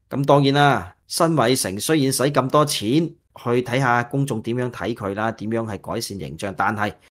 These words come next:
咁佢老婆就唔爭氣啦。同埋你會發現佢老婆好，話唔係話佢老婆老，即係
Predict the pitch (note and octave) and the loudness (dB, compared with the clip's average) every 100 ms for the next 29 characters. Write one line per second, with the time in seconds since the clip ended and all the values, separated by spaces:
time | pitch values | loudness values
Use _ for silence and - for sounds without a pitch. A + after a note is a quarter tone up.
0 | _ - C#3+ C3 A2+ A2+ - D2+ F#2+ G2 | _ -6 2 2 2 0 -4 -6 -6 -8
1 | E2 A#2 B2 A#2 A2 B2+ B2 G2 - _ | -4 0 0 0 0 2 2 -2 -8 _
2 | _ - D3 D#3 F3+ E3+ E3 D#3+ D#3+ D#3 | _ 2 8 8 10 8 8 8 8 6
3 | G#2+ F2 G#2+ F3 G#3 - _ _ A2+ G#2+ | 0 -4 -2 0 -2 -6 _ _ 0 2
4 | A2 A#2 A#2 A#2+ - A2+ G#2+ E2 F#2 G#2+ | 2 0 2 2 2 0 -2 -4 -4 0
5 | E3+ B2 | 0 0